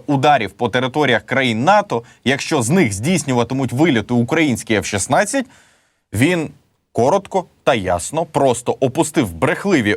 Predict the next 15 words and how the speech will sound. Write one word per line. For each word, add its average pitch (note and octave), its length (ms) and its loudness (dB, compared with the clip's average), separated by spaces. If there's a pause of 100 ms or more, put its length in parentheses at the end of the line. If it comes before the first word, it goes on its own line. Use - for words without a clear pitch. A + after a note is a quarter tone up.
очі G#2 380 0
і G3+ 220 0
почав F3 440 0
щось E3+ 300 0
там D3 260 2
невиразно B2+ 560 2
белькотіти, A2 640 0
що A#2+ 220 -2 (460)
це G#2+ 140 0
не G2+ 140 -2
те A2 180 -2
питання, F2+ 600 -4
яке F2 300 -6
треба A#2+ 420 -2
обговорювати. F#2 960 -4